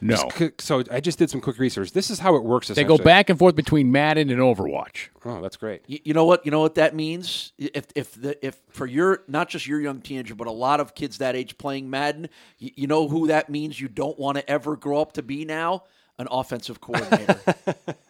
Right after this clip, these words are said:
Speaker 1: Yeah, right. Yeah.
Speaker 3: Because now, and, and it's the Madden, uh, it's the Madden effect on everybody thinks they know how to call plays, and everybody,
Speaker 1: Yeah.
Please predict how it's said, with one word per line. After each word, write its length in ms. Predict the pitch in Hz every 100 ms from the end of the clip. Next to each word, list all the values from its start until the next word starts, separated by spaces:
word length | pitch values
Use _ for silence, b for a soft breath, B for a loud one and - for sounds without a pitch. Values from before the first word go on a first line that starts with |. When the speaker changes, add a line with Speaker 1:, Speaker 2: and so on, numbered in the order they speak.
| _ -
Speaker 1:
Yeah, 220 | 165 185
right. 280 | 127 175 135
Yeah. 440 | - 135 175 127 180
Speaker 3:
Because 600 | 180 165 175 165 - 143
now, 380 | 170 180 185 180
and, 200 | 185 180
and 220 | 196 185
it's 220 | 185 165
the 100 | -
Madden, 500 | 165 165 180 185 185 175 185 -
uh, 160 | 175 151
it's 200 | 165 -
the 100 | 160
Madden 340 | 151 170 175
effect 480 | 165 - 190 220 - -
on 240 | 156 160 147
everybody 420 | 151 160 160 160
thinks 240 | 160 170 -
they 120 | 151
know 120 | 156
how 80 | 147
to 80 | 143
call 220 | 165 143
plays, 680 | - 170 190 117 123 - - b b -
and 220 | 147 143
everybody, 500 | 151 151 151 165 160
Speaker 1:
Yeah. 180 | 113